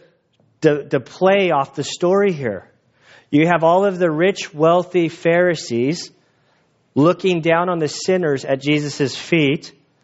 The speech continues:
Jesus is taking this huge extreme, the very, very wealthiest man to the very, very poorest man. And then the very, very poorest man, he gives the name Eliezer or Lazarus,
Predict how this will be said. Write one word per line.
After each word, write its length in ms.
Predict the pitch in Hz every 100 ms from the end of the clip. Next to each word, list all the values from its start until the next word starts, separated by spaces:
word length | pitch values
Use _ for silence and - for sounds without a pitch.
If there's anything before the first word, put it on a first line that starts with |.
| - _ _ _ _ _ _ _ _
Jesus 460 | 120 151 196 208 -
is 140 | 160
taking 380 | - 185 185 180
this 160 | 160 147
huge 500 | - 190 208 220 180
extreme, 520 | 151 - 185 190 160
the 180 | 139 135
very, 300 | 165 190 190
very 220 | 190 185
wealthiest 440 | 175 185 202 190
man 160 | 190 185
to 100 | 160
the 80 | 139
very, 220 | 151 165
very 240 | 160 160 151
poorest 520 | - 165 160 - -
man. 360 | 117 120 196 - _ _ _ _ _ -
And 140 | 156
then 120 | 196 214
the 80 |
very, 260 | 175 208 226
very 240 | 208 208
poorest 580 | 180 - 208 240 226 -
man, 220 | 151 147
he 100 | 160
gives 240 | 165 170 170
the 80 | 175
name 280 | 127 127
Eliezer 720 | 139 143 151 180 190 147 98 98
or 80 | 127
Lazarus, 640 | 139 190 202 - 107 -